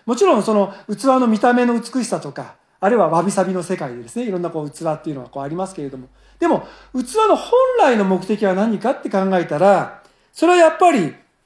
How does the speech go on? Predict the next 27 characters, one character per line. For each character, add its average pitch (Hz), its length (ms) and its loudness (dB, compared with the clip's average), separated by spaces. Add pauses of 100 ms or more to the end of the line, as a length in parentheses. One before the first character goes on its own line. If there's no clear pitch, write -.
(220)
そ - 180 -2
の 320 140 4
何-、 294 480 2
そ - 160 -4
の 320 140 2
中 330 260 2
に 180 100 -4
何 349 300 2
か 233 160 0
を 165 100 -2
注 156 140 -8 (180)
ぎ、 147 220 -10 (320)
あ 233 80 2
る 277 80 2
い - 20 2
は 269 160 4
何-、 285 220 -6
そ 254 120 -6
の 330 160 0
中 381 260 2
に 185 100 -2
何 339 240 0
か 339 80 -2
を 202 80 2
入 180 80 0
れ 175 140 0
る。 160 180 -6